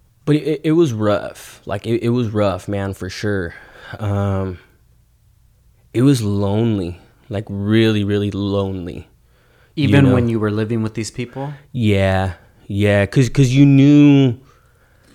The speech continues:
Speaker 1: deep down, like, it's, it's not your family. It's, it's not your family.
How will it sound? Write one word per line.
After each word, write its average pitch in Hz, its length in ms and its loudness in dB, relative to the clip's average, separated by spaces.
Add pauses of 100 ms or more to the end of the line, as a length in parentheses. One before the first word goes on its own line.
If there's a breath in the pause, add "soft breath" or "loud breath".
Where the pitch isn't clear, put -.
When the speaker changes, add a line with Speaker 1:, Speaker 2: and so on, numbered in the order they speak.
(400 soft breath)
Speaker 1:
deep 107 320 0
down, 123 440 0
like, 123 120 0
it's, 120 140 -2
it's 123 160 -2
not 131 240 0
your 110 100 0
family. 98 380 -6 (680 loud breath)
It's, 117 140 0
it's 123 180 2
not 120 300 2
your 117 100 -2
family. - 440 -12